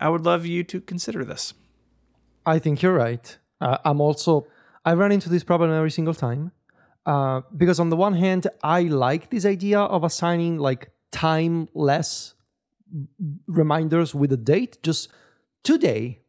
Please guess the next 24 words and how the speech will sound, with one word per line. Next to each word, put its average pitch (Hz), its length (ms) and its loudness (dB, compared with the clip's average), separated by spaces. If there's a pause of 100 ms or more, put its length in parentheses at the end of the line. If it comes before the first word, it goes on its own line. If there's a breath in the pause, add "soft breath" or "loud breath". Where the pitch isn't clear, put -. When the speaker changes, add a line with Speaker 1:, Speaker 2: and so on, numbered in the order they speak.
Speaker 2:
or 160 360 2
tomorrow, 113 640 -4 (120)
without 202 320 4
a, 202 120 -6
without 190 280 2
a 226 40 0
time. 147 220 -2
Speaker 1:
That's 135 100 0
how 196 160 4
a - 20 0
lo-, 127 140 -2
a 131 80 2
lot 135 180 2
of 123 60 -6
mine 110 160 0
are, 120 340 0
you 127 120 -4
know, 120 140 2
just 123 140 -4
like, 123 220 -2
"At 139 160 0
some 196 240 2
point 156 260 -2
today, 123 520 0